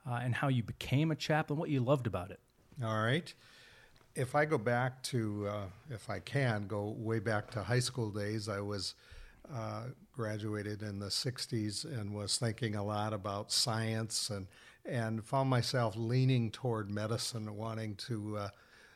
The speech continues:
Speaker 2: pursue some studies that
Speaker 1: Sure.
Speaker 2: might lead me into medicine. So those are my early thoughts in college. And then a couple things happened to, uh,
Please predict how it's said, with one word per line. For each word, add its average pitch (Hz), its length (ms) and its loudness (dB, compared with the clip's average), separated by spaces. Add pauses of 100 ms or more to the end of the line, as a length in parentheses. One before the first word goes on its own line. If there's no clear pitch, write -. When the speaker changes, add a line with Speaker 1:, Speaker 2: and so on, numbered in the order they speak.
(380)
Speaker 2:
pursue 135 360 4
some 127 200 2
studies 110 540 0
that 107 180 -4
Speaker 1:
Sure. 117 160 -2
Speaker 2:
might 113 220 -2
lead 110 260 -4
me 113 260 -2
into 113 340 -4
medicine. 107 680 -2 (300)
So 123 200 2
those 147 300 6
are 151 80 6
my 123 240 4
early 131 380 2
thoughts 117 560 0
in 107 280 -2
college. 120 760 -2 (420)
And 139 220 2
then 208 120 2
a 226 80 2
couple 175 320 0
things 131 380 2
happened 123 560 0
to, 110 400 0
uh, 104 160 0